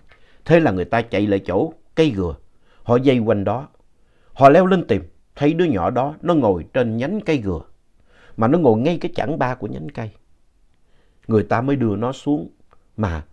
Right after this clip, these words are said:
nó như mất hồn vậy. Hai con mắt nó lờ đờ không có thần, còn miệng của nó thì ngậm một cái đống lá cây gừa. Người ta mới cạy cái miệng nó để lấy cái đống lá cây ra, rồi đưa nó về nhà.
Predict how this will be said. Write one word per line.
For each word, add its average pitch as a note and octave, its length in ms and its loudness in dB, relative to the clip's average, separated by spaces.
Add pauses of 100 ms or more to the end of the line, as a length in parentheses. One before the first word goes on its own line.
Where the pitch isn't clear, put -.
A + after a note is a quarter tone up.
(100)
nó C3+ 100 -2
như C#3 180 0
mất - 220 -4
hồn D2 320 -8
vậy. D2+ 120 -16 (1200)
Hai B2 240 2
con A#2 200 -2
mắt E3 180 -6
nó E3+ 80 0
lờ F2+ 280 0
đờ E2+ 200 -6
không A2 220 -10
có C3 120 -8
thần, E2 200 -10 (800)
còn F#2+ 260 2
miệng F2+ 180 -6
của A#2 100 -4
nó C3+ 240 -8 (200)
thì G#2 120 -4
ngậm F2 240 -8
một E2+ 120 -10
cái B2+ 80 -8
đống D3 220 -2
lá E3+ 240 -4
cây A#2+ 180 -8
gừa. F2 200 -12 (1300)
Người A2+ 180 2
ta C3 120 4
mới F3 220 -2
cạy F#2+ 200 0
cái C3 140 -2
miệng G2 220 -4
nó C#3 220 -8
để F2 140 -6
lấy B2+ 180 -2
cái D3+ 100 -6
đống C#3+ 160 -6
lá D3+ 160 -4
cây B2 200 -6
ra, F#2+ 280 -12 (460)
rồi F#2 240 0
đưa F#2+ 200 -4
nó G2 160 -8
về F2+ 200 -10
nhà. D2 260 -14